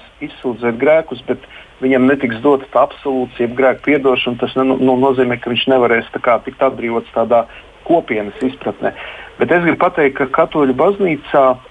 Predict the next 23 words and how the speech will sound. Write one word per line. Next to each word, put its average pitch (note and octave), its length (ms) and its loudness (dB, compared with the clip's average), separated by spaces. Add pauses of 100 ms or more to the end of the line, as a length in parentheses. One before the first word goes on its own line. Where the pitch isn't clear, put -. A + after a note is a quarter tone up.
(240)
eh, B2 300 2
grēksūdzes C3 840 -2
noslēpums B2+ 960 0
priesterim C#3 840 -2
ir D3 320 0
absolūts. G#2+ 840 -2 (440)
Un, A#2+ 180 0
piemēram, C3 420 2
Latvijas C3 400 -2
Republikas C3+ 560 -2
likumdošanā B2 920 2
ir A#2+ 160 0
iestrādāts B2 840 0 (280)
tāds C3 520 0
fakts, G#3 400 -4 (460)
ka - 160 -2
katoļu D3 400 0
priesteri C#3 640 0
ir B2+ 80 -4
aizliegts C3 680 0
pratināt B2+ 680 0
tiesas C#3+ 340 -2
procesā, - 720 0